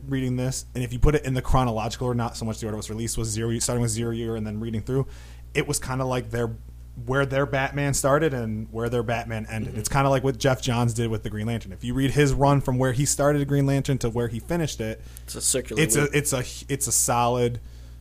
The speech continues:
Speaker 1: story book. It's like, that's all, you know,
Speaker 2: Yeah.
Speaker 1: that's what you need.
Speaker 2: Yeah, and that's cool because, I mean, they have left such an indelible mark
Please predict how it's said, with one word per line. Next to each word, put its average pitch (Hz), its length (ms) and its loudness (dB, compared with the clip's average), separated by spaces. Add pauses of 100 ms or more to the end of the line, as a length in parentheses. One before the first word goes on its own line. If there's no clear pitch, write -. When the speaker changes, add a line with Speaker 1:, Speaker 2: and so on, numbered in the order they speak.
(140)
Speaker 1:
story 110 460 2
book. 101 340 -6
It's 95 120 -10
like, 98 120 -6
that's 104 200 -6
all, 113 360 -2
you 117 80 -4
know, 101 240 -6 (280)
Speaker 2:
Yeah. 127 220 -10
Speaker 1:
that's 107 180 -8
what - 180 -4
you 107 60 -4
need. 92 260 -8 (260)
Speaker 2:
Yeah, 127 220 -4
and 139 80 0
that's 165 160 2
cool 165 180 4
because, 139 220 2
I 135 40 0
mean, 143 100 0
they 156 140 8
have 156 200 6
left 135 180 4
such 131 220 -2
an 123 60 -6
indelible 120 400 -2
mark 117 400 -2